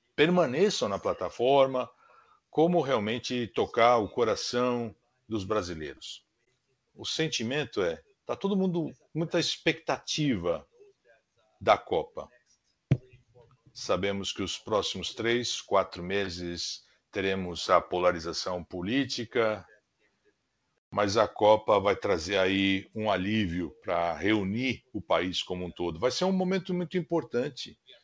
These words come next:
Estamos muito focados, preparados na questão logística, no marketing, e vai ser a primeira vez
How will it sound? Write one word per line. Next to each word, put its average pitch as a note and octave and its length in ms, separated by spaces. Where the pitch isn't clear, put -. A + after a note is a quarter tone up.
Estamos C3+ 500
muito C#3 340
focados, C3 880
preparados G#2 1000
na A2 120
questão G#2+ 300
logística, D3 1120
no A2+ 160
marketing, A2+ 880
e F#2 80
vai G2+ 160
ser - 200
a G2 60
primeira G2 360
vez - 840